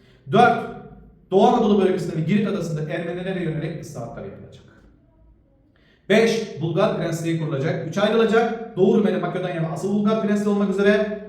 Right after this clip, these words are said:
Doğu Rumeli ve Makedonya Osmanlı'ya bağlı kalacak. Asıl Bulgar Prensliği Avrupa devletlerinin egemenliğinde olacak. Peki Ayasofyanos'ta hangi maddeye karşı çıkıp da bunu imzaladılar? Özellikle Bulgar Krallığı kurulacak ve Rusya'ya bağlı olacak maddesine karşı çıktılar. Çünkü Rusya Akdeniz'e inme fırsatını bulmuştu.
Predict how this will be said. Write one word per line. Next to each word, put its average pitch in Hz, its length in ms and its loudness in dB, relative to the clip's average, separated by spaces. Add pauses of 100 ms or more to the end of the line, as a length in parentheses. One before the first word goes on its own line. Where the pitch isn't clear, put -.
Doğu 233 240 4
Rumeli 165 240 0
ve 156 80 -4
Makedonya 180 460 -2
Osmanlı'ya 160 380 -6
bağlı 170 220 0
kalacak. 208 420 0 (160)
Asıl 190 300 -6
Bulgar 156 340 -4
Prensliği 160 360 -6
Avrupa 151 260 -6
devletlerinin 135 440 -8
egemenliğinde 117 440 -8
olacak. - 260 -14 (560)
Peki 233 200 -2
Ayasofyanos'ta 262 600 -2
hangi 277 160 -6
maddeye 240 300 -2
karşı 175 260 -2
çıkıp 190 220 -6
da 156 140 -2
bunu 160 80 -2
imzaladılar? - 640 -4 (360)
Özellikle 202 840 2 (160)
Bulgar 180 460 0
Krallığı 160 360 0
kurulacak 170 440 -2
ve 165 40 -4
Rusya'ya 165 300 -2
bağlı 156 160 0
olacak 151 280 -2
maddesine 156 480 -2
karşı 127 280 -4
çıktılar. - 400 -6
Çünkü 156 220 -8
Rusya 160 220 -6
Akdeniz'e 127 300 -6
inme 123 160 -2
fırsatını - 440 -10
bulmuştu. - 300 -14